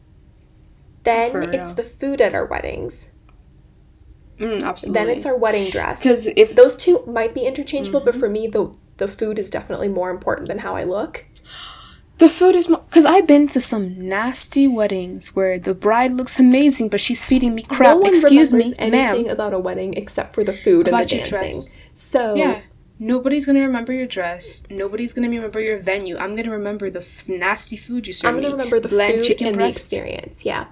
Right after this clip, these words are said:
Speaker 2: <laughs>
Speaker 1: So
Speaker 2: Yeah.
Speaker 1: the food, the dress is after that. And then I forgot my train of thought, damn it. It was something else.
Speaker 2: The
Speaker 1: And
Speaker 2: dude?
Speaker 1: the dude is at
Speaker 2: At
Speaker 1: the
Speaker 2: some
Speaker 1: very
Speaker 2: point, the dude
Speaker 1: point.
Speaker 2: has to come
Speaker 1: He's at the very bottom.
Speaker 2: at the very bottom.
Speaker 1: Yeah.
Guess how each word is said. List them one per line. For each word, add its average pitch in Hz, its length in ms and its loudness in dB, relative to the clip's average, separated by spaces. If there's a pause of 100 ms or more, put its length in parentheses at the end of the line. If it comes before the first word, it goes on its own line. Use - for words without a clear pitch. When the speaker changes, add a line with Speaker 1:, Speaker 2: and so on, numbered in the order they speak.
(100)
Speaker 2:
<laughs> - 0 - (480)
Speaker 1:
So 254 600 -2
Speaker 2:
Yeah. 196 320 -2 (240)
Speaker 1:
the 226 180 2
food, 349 560 -2 (760)
the - 140 -2
dress 220 640 -6
is 226 220 -4
after 208 340 -6
that. - 360 -8 (1000)
And 226 180 -4
then 269 420 -8 (520)
I 254 60 -12
forgot 233 320 -2
my 220 100 -8
train - 240 -12
of - 80 -16
thought, - 500 -8 (120)
damn 226 180 -10
it. 240 200 -14 (1080)
It - 80 2
was 320 100 0
something 359 320 0
else. - 440 -4 (340)
Speaker 2:
The 202 140 0
Speaker 1:
And 185 80 -2
Speaker 2:
dude? 180 240 4
Speaker 1:
the 240 60 -2
dude 330 200 2
is - 160 0
at - 60 4
Speaker 2:
At - 80 2
Speaker 1:
the - 60 6
Speaker 2:
some 285 120 10
Speaker 1:
very 294 120 4
Speaker 2:
point, 240 160 6
the 196 60 2
dude 180 140 2
Speaker 1:
point. 202 100 0
Speaker 2:
has 170 200 0
to 170 80 0
come 180 140 -8
Speaker 1:
He's 359 120 0
at 392 100 -2
the 277 80 -2
very 196 220 0
bottom. - 300 -2
Speaker 2:
at 196 80 0
the 202 80 2
very 180 260 -2
bottom. 175 400 -6
Speaker 1:
Yeah. 185 180 -8